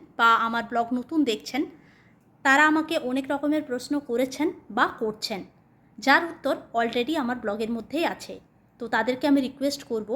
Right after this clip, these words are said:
আপনারা কিছুদিন আমার ব্লগ দেখুন, তাহলে আপনাদের যে প্রশ্নগুলো রয়েছে তার উত্তর আপনারা নিজেরাই পেয়ে যাবেন।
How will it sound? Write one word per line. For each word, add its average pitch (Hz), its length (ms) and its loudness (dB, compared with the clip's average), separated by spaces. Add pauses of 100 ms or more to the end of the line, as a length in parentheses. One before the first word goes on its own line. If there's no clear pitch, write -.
(340)
আপনারা 247 320 0
কিছুদিন 294 480 0
আমার 220 240 0
ব্লগ 208 280 -2
দেখুন, 208 360 -4 (400)
তাহলে 320 340 2
আপনাদের 247 420 0 (100)
যে 247 120 -6
প্রশ্নগুলো 233 560 -6
রয়েছে 240 380 -2 (340)
তার 202 200 -2
উত্তর 254 300 -4
আপনারা 240 420 -2
নিজেরাই 262 420 2
পেয়ে 180 160 -4
যাবেন। 180 340 -10